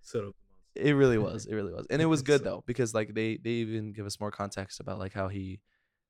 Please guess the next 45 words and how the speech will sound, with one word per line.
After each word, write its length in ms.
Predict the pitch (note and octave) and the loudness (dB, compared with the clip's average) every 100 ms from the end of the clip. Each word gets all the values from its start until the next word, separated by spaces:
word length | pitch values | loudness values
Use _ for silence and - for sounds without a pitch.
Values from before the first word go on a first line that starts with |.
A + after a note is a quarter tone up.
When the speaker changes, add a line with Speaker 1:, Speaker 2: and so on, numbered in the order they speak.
| _ | _
Speaker 2:
he 160 | - A2 | -2 2
had 220 | G2+ - | 0 0
sex 300 | A2+ A2+ - | -2 -2 -4
with 160 | G#2+ A2 | -4 -4
women 540 | G#2+ G#2 G#2 G2+ G#2 | -4 -4 -4 -6 -6
and, 180 | G#2 G#2 | -8 -8
well, 140 | G2 | -6
he 80 | G2 | -6
raped 180 | F#2+ F#2+ | -6 -6
them, 160 | F#2+ G2 | -8 -10
and 140 | G#2 G#2 | -8 -6
then 220 | G2+ G#2 | -4 -6
he 580 | G2+ G2+ G2 G2 G2 - | -8 -8 -8 -10 -12 -14
had 220 | A#2 G#2+ | -6 -6
sex 260 | - G#2+ - | -4 -6 -6
with 80 | G2 | -4
their 180 | G#2 A#2 | -2 -2
kids 360 | - G2+ F#2+ - | -4 -4 -6 -8
and 120 | G#2 | -8
then 140 | G2 | -4
their 180 | G2+ G#2+ | -2 -2
kids. 340 | - F#2 F2+ | -4 -12 -12
And, 60 | G2+ | -10
like, 140 | G2 | -10
so 120 | - G#2+ | -4 2
this 140 | A2+ | 2
Speaker 1:
Yeah. 60 | G2+ | 2
Speaker 2:
nasty 340 | G#2 G2+ G#2+ | -2 -4 -6
mutation, 680 | G#2 G#2 A2+ G#2 - G2 G2 | -6 -4 -4 -4 -6 -8 -8
incest, 580 | G2+ G2+ G2+ G2+ - - _ _ - | -10 -6 -4 -4 -8 -18 _ _ -2
babies, 420 | G#2 G2+ G#2 G2 | 0 2 -2 -4
super 480 | - - - B2 G#2+ | -8 -10 -6 -4 -2
Speaker 1:
Mm-hmm. 80 | G#2 | 0
Speaker 2:
soldier 220 | G2+ G2 | -2 -2
serum, 400 | - G2+ G2 G2 - _ _ | -4 -4 -6 -8 -14 _ _
because 280 | - A2+ G2+ | -2 0 4
that 200 | A2 A2 | 4 4
Speaker 1:
Yeah. 80 | G#2+ | 2
Speaker 2:
mo-, 120 | G#2+ | 2
that 160 | A2+ A#2+ | 4 4
mother 220 | A2+ G#2+ | 2 0
could 120 | G#2 | -4
take 160 | - G#2 | -6 -6
a 60 | G#2+ | -4
fall 480 | - G#2+ A2+ A#2 | 0 2 2 -2